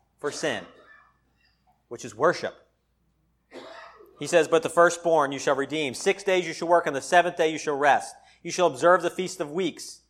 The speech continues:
the feast of ingathering. I'll cast out nations before you so that you can worship." And then he gives the details. What God is saying is when you don't sin,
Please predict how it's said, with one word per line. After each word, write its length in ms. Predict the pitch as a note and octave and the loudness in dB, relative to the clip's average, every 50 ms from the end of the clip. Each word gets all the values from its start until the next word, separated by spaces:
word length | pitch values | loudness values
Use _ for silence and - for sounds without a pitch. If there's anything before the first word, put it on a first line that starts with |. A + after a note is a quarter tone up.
| _ _ _ _ _ _ _ _ _ _ | _ _ _ _ _ _ _ _ _ _
the 80 | - | -10
feast 280 | D3 - F3 F#3 - - | -4 -4 -4 -4 -2 -4
of 100 | F3 D#3 | 0 0
ingathering. 600 | F3+ F#3+ F#3+ F3 D#3 D3+ C#3+ C3 B2 A2+ F#2+ E2 - - _ _ _ _ _ _ _ _ _ _ _ _ _ - | 0 0 2 6 6 8 8 6 4 0 -2 -4 -8 -16 _ _ _ _ _ _ _ _ _ _ _ _ _ 2
I'll 140 | - D#3+ E3 | 4 4 4
cast 320 | - - G3 G3 F#3+ - | 6 6 6 6 8 8
out 160 | G#3 F#3+ F#3+ | 8 8 8
nations 340 | F3 F3+ F#3+ G3 - F#3 E3 | 6 2 0 0 -2 -6 -10
before 380 | C#3+ E3 D#3+ - F#3+ G3+ A3 G#3 | -10 -12 -8 0 2 4 4 4
you 140 | F#3 E3 D3 | 4 0 -4
so 260 | - - G3 G#3 G#3+ | -2 2 4 6 6
that 180 | G#3 G#3 F#3 | 6 6 4
you 120 | E3+ F#3 F3+ | 4 -2 -6
can 160 | - F3 E3+ | -6 -2 0
worship." 440 | E3+ F#3 G3+ F#3+ - D3 A#2+ F#2 - - _ _ _ _ _ _ _ _ _ _ _ _ _ _ _ _ _ _ _ | 2 2 2 2 0 -4 -6 -6 -8 -14 _ _ _ _ _ _ _ _ _ _ _ _ _ _ _ _ _ _ _
And 100 | - D3+ | -6 -4
then 100 | F3+ G3 | -2 -2
he 60 | G3+ | -2
gives 220 | F3+ F#3 G3+ F#3+ F#3+ | 2 2 2 2 2
the 100 | G3 F3+ | -2 -4
details. 500 | C3+ E3+ G3 G#3 G3 F#3 D3 A#2+ A#2 - - - _ _ _ _ | -4 -4 -6 -6 -2 -2 -2 -2 -2 -4 -12 -20 _ _ _ _
What 220 | - E3 F3 - A#2+ | -4 -4 -4 0 0
God 240 | D3+ D3 F#3 G#3+ | 2 2 4 4
is 100 | A#3 A3 | 2 0
saying 560 | - - G#3 F3 D3 B2+ A#2+ A#2 A#2 C#3+ F3 - _ _ _ _ _ _ _ _ _ _ _ _ - | 0 0 0 2 2 2 0 -2 -4 -10 -14 -20 _ _ _ _ _ _ _ _ _ _ _ _ -4
is 180 | D#3 E3 D3 | -4 -4 -4
when 180 | C3+ C3 E3+ E3 | -4 -6 -6 -6
you 120 | D#3+ D3 | -6 -10
don't 360 | C3 A2+ E3 F3 G3 A3+ A3 - | -8 0 2 2 2 2 0 -6
sin, 540 | - - A3 G#3+ G3+ E3+ C#3+ D3 D#3 D#3 | -6 -4 -2 -2 0 -2 -2 -4 -8 -12